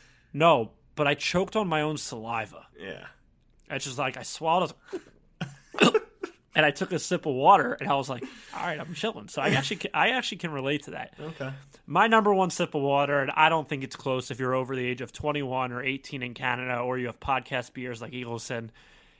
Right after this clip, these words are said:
Speaker 1: is you wake up at three in the morning after a long night out. Your mouth is as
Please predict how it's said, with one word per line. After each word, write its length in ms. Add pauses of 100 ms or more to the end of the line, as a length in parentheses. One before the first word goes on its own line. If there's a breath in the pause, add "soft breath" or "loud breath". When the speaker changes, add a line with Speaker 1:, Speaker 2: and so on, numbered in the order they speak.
(160 soft breath)
Speaker 1:
is 440
you 80
wake 220
up 140
at 140
three 160
in 80
the 60
morning 380
after 300
a 60
long 320
night 220
out. 320 (220)
Your 220
mouth 460
is 420
as 300